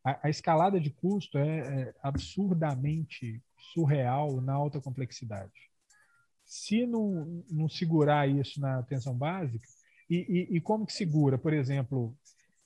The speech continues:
nessa época, o César Vieira, que ele chama, que é esse cara consultor da O M S,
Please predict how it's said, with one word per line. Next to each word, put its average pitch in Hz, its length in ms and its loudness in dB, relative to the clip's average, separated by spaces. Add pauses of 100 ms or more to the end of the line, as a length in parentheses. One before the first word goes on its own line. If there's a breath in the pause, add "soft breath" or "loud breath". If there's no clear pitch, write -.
(140)
nessa 180 380 2
época, 190 260 2
o 156 60 2
César 185 480 2
Vieira, 120 340 0
que 123 100 -10
ele 117 100 -6
chama, 113 300 -8
que 143 80 -8
é 135 40 -2
esse - 120 -14
cara 147 200 0
consultor 143 400 -4
da 143 80 2
O 139 80 0
M 139 140 -2
S, - 340 -4